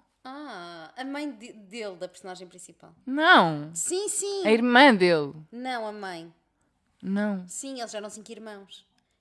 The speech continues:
Speaker 1: Era, era a mãe. Oh, que
Speaker 2: Não era a
Speaker 1: olha
Speaker 2: mãe, então.
Speaker 1: agora,
Speaker 2: Eu sei que era a
Speaker 1: então.
Speaker 2: irmã.
Speaker 1: Ah, a irmã tinha um filho ou dois,
Speaker 2: Ah.
Speaker 1: no máximo. A mãe é que tinha cinco.
Speaker 2: Mas achei fofa por ter filhos. Pronto. De resto, não gostei de mais ninguém.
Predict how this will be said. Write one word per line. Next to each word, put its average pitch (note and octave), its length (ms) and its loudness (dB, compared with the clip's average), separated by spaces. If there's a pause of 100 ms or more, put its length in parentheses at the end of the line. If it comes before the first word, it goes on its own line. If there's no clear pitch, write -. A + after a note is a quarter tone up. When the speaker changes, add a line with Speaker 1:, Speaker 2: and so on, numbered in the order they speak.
Speaker 1:
Era, F4+ 220 -12
era D4 320 -2
a A#3+ 40 -4
mãe. A3+ 420 -12
Oh, B3 80 -10
que - 160 -10
Speaker 2:
Não C#4 200 6
era A4+ 180 8
a F#3 40 6
Speaker 1:
olha F#3 80 0
Speaker 2:
mãe, F#3 300 2
então. D4 280 4
Speaker 1:
agora, E4+ 180 2
Speaker 2:
Eu F4 40 2
sei C4+ 120 0
que C#4+ 80 2
era D#4 100 8
a D#4+ 80 8
Speaker 1:
então. E4 120 -2
Speaker 2:
irmã. G#3 600 4 (400)
Speaker 1:
Ah, C4 220 -4
a G3+ 80 -2
irmã A3+ 220 -12
tinha A#3 220 -16
um A#3 120 -14
filho E3+ 400 -20
ou F3 40 -16
dois, D#3+ 220 -18
Speaker 2:
Ah. F#3 320 -2
Speaker 1:
no E3+ 120 -16
máximo. D#3+ 460 -20
A F#3+ 80 -14
mãe G3 200 -14
é G3 40 -14
que G3 80 -20
tinha G#3 160 -18
cinco. - 180 -20
Speaker 2:
Mas A3 140 -4
achei B3+ 220 -6
fofa D#3+ 320 -4
por - 120 -20
ter F3 120 -8
filhos. - 240 -16
Pronto. - 200 -6 (720)
De - 80 -14
resto, G#3+ 220 -6
não G#3 60 -4
gostei F#3 200 -6
de F3 60 -6
mais E3 160 -6
ninguém. D3+ 380 -10